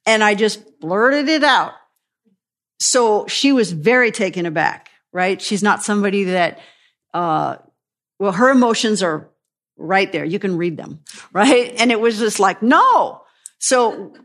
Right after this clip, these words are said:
look at the things I did wrong, right? I went to her in her work day. There were people around, so it wasn't private.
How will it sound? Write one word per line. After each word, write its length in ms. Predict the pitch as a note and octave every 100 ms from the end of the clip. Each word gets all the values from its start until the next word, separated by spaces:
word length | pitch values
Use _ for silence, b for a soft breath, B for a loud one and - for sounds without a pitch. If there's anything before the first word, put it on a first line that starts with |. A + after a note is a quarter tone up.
| _ _
look 220 | A3+ C#4+ B4
at 80 |
the 100 | B4+
things 300 | G4+ D#4 D4
I 100 | D4
did 200 | A3+ A3+
wrong, 380 | G#3 G3+ E3 D#3+
right? 340 | E3 G#3+ B3+ -
I 120 | G3
went 260 | F#3 A3 A#3
to 120 | A#3+
her 220 | A3+ A3
in 140 | F#3+ F#3+
her 100 | F3
work 320 | A3 C4+ -
day. 540 | C#4 C4+ C4+ C4+ C4
There 160 | E3+ F3+
were 140 | E3
people 480 | C#3 - C4 C4+ C4
around, 560 | C4 C4 C4 C4 C4 B3+
so 220 | - C#3
it 60 | C#3+
wasn't 380 | E3+ E3 C#3+
private. 720 | - - A3 A#3 A#3 B3+ B3+